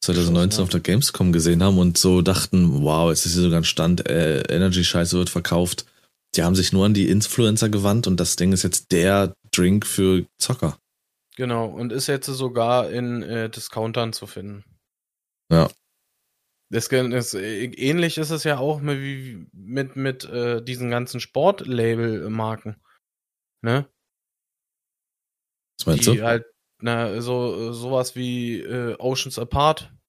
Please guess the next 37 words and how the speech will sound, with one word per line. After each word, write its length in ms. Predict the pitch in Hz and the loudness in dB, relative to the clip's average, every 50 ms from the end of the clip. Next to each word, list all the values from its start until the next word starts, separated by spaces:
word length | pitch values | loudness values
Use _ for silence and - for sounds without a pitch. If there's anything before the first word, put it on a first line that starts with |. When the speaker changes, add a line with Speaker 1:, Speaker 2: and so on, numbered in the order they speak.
| _ _ _ _ _ _ _ _ _ _ _ _ _ _ _ _ | _ _ _ _ _ _ _ _ _ _ _ _ _ _ _ _
Speaker 2:
zum 160 | - - 135 | -10 -4 0
Beispiel, 560 | 131 131 131 131 - - 147 143 139 143 139 _ _ - | 0 2 2 0 -2 -4 -4 -4 -4 -6 -10 _ _ -6
die 100 | 127 123 | -4 -4
sich 180 | 127 123 - | -4 -2 0
halt 180 | 127 123 117 - | 0 -2 0 -2
ge-, 200 | - 123 117 110 107 107 - | -2 -4 -4 -4 -8 -14 -4
hauptsächlich 680 | 123 127 139 143 - - 147 143 139 135 147 139 - - | 0 0 0 0 -2 -2 -2 -2 -2 -2 -4 -6 -6 -6
über 260 | 135 139 135 127 117 | -4 -2 -2 -2 -2
Instagram, 600 | 131 147 - - 151 135 123 120 120 113 113 104 | -2 -4 -4 -4 -4 -4 -4 -4 -4 -4 -4 -6
äh, 220 | 80 101 113 113 107 | -6 -8 -8 -8 -8
vermarkten. 580 | - 113 113 113 113 107 - - - 80 73 | -8 -8 -6 -4 -2 0 0 0 0 -2 -4
Speaker 1:
So. 0 | - - _ _ _ _ _ _ _ _ _ - - - - - - - - - - _ _ _ _ _ _ _ _ _ _ _ - | -6 -10 _ _ _ _ _ _ _ _ _ -16 -12 -10 -10 -10 -10 -12 -16 -20 -20 _ _ _ _ _ _ _ _ _ _ _ -2
Ja, 180 | 80 80 98 107 | 0 2 2 2
es 120 | 98 - | 2 2
gibt 180 | - 101 - 120 | 0 2 4 4
ja 80 | 101 | 4
auch 80 | 95 95 | 4 4
auf 100 | 92 87 | 4 4
YouTube 340 | 95 113 117 - - - 131 | 4 4 4 2 0 0 2
einen 120 | 123 117 | 2 4
neuen 240 | 113 113 117 120 - | 4 4 4 2 2
Trick. 340 | - - 127 160 - - - _ _ _ _ _ _ _ _ _ _ _ - | 0 0 0 -2 -2 -8 -18 _ _ _ _ _ _ _ _ _ _ _ 0
Ähm, 540 | 98 101 101 98 98 98 98 95 95 101 98 92 | 2 4 4 6 6 6 6 6 4 4 2 2
wer 240 | 92 92 90 92 | 2 4 4 4
YouTube 420 | 92 98 107 107 - - 117 113 - | 4 4 2 2 2 0 0 0 2
so 80 | - 107 | 2 2
ein 20 | 101 | 2
bisschen 240 | 104 - - 104 | 4 2 2 2
konsumiert, 480 | - - 107 98 98 95 95 101 107 - | 2 2 2 2 4 4 4 4 4 4
dem 180 | 104 95 92 85 | 4 4 4 4
ist 140 | 95 - | 2 2
das 100 | 104 98 | 0 2
schon 120 | - 90 78 | 2 2 2
aufgefallen, 720 | 76 90 - - 113 107 - 110 107 107 110 113 107 87 | 2 0 0 0 -2 0 2 4 4 4 6 4 4 4
dass 340 | 87 95 90 - - - 90 | 2 2 2 2 0 0 2
wenn, 380 | 90 87 92 95 92 85 - - _ _ _ _ _ _ | 2 4 6 6 4 4 2 -2 _ _ _ _ _ _
äh, 440 | 87 90 90 90 90 90 87 87 87 | 0 2 2 4 4 4 4 4 2